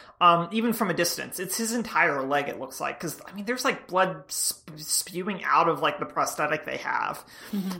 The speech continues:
Speaker 1: that's, like, on, like, the shin area. Um, so it was, like, his whole leg, plus some of his hand, um, got, like, te-, teethed,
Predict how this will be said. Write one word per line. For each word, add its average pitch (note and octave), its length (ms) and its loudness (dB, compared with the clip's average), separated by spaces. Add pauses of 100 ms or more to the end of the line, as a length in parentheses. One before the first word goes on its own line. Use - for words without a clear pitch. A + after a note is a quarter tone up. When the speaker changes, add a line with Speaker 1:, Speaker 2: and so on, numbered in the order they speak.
Speaker 1:
that's, E3+ 480 2
like, D#3 300 4
on, E3 240 4
like, D#3+ 200 2
the E3+ 60 -6
shin D#3 320 0
area. B2 540 -4 (360)
Um, D3+ 280 6
so D#3 160 0
it - 20 2
was, D#3 120 -2
like, D4 180 0
his - 160 -2
whole F#3+ 260 -2
leg, E3 220 2
plus C4+ 200 0
some B4+ 180 0
of B4 40 -2
his A4 140 2
hand, G3+ 480 2 (800)
um, D#3 720 4
got, D3+ 240 2
like, D3 200 0 (840)
te-, - 520 -6
teethed, C#3+ 720 -6